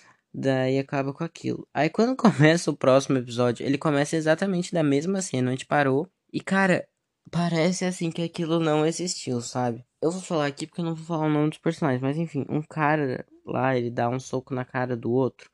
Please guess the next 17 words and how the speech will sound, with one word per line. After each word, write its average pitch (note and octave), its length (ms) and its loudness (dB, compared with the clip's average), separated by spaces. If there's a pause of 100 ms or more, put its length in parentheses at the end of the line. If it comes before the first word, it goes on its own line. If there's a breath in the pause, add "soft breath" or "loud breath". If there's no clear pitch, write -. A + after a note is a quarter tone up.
(480 loud breath)
E D#3 180 2
daí D3+ 200 4
tu - 80 -6
fala, C#3 220 2
tipo, - 200 -8
beleza, C#3+ 460 2
depois C3+ 420 0
no D3+ 80 -2
próximo C3 340 -4
episódio B2+ 420 0
eles A#2+ 120 -4
vão A#2+ 180 -4
tá B2+ 180 -4
se - 80 -14
pegando B2 360 2
na B2 120 2
porrada. E3 580 -2